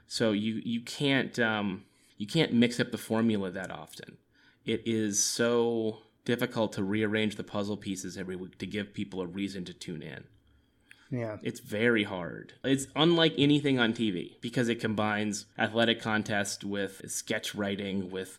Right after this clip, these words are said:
Speaker 1: monologuing, with just so many different elements. Um,
Speaker 2: The soap opera element, it feels like at times, and
Speaker 1: Yes.
Speaker 2: I imagine it's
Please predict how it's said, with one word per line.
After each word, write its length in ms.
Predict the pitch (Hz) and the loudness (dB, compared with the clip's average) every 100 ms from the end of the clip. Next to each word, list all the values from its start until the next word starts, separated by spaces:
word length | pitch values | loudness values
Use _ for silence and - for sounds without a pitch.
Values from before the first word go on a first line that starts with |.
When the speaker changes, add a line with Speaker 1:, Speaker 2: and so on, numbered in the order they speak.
| - | -6
Speaker 1:
monologuing, 1040 | 95 107 110 107 104 101 98 98 98 95 | 0 2 4 2 2 0 -2 -4 -4 -4
with 240 | 90 95 - - | -6 -8 -12 -12
just 200 | 135 - | -6 -2
so 160 | - 135 | 2 4
many 200 | 131 117 | 6 4
different 340 | 104 - 98 | 2 -2 -4
elements. 640 | - 104 104 92 - - - - | -4 -4 -4 -6 -10 -16 -16 -12
Um, 320 | - - - | -10 -8 0
Speaker 2:
The 80 | 139 | 2
soap 300 | - 147 160 | 8 10 12
opera 300 | 147 143 147 | 12 12 8
element, 340 | 143 143 143 | 6 6 4
it 100 | 147 | 4
feels 200 | 151 143 | 2 4
like 140 | 139 143 | 2 2
at 100 | - | 0
times, 480 | 143 143 151 156 147 | 0 0 -2 -4 -4
and 360 | 127 117 117 - - | -2 -2 -4 -6 4
Speaker 1:
Yes. 520 | 131 110 - - - _ | 6 6 2 -6 -10 _
Speaker 2:
I 120 | 185 | 8
imagine 320 | 202 240 254 175 | 10 10 10 8
it's 240 | - - | 6 -4